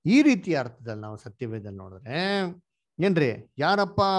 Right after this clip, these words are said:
ಪ್ರವಾದಿಗಳು ಅಂತಂದ್ರೆ, ಮೊದಲನೇದಾಗಿ ನಮ್ಮ ಅಪೋಸ್ಟಲ್ಸ್ ಏನಾಗಿದೆ ಅಂತ ಅಲ್ಲಿ, ಅಲ್ಲಿ ಪ್ರವಾದಿಗಳಿದ್ರು, ಅಪೋಸ್ಟ್ಲು ಪೀಟರು, ಪೌಲು. ಅಪೋಸ್ಟ್ಲು ಪೀಟರ್ ಏನ್ ಮಾಡ್ತಾರೆ,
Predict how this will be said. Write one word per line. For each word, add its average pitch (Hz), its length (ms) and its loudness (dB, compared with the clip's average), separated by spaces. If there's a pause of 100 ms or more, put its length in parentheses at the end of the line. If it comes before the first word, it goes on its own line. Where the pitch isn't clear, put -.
(120)
ಪ್ರವಾದಿಗಳು 143 800 -6
ಅಂತಂದ್ರೆ, 117 340 -12
ಮೊದಲನೇದಾಗಿ 110 720 -10 (680)
ನಮ್ಮ 190 180 -4
ಅಪೋಸ್ಟಲ್ಸ್ 226 460 -6
ಏನಾಗಿದೆ 226 280 0
ಅಂತ 117 140 -2
ಅಲ್ಲಿ, 107 200 -8
ಅಲ್ಲಿ 117 460 -10
ಪ್ರವಾದಿಗಳಿದ್ರು, 135 520 -2
ಅಪೋಸ್ಟ್ಲು 123 420 -8
ಪೀಟರು, 143 720 -4 (380)
ಪೌಲು. 156 520 4 (2000)
ಅಪೋಸ್ಟ್ಲು 180 380 -4
ಪೀಟರ್ 208 220 2
ಏನ್ 196 100 2
ಮಾಡ್ತಾರೆ, 151 480 -2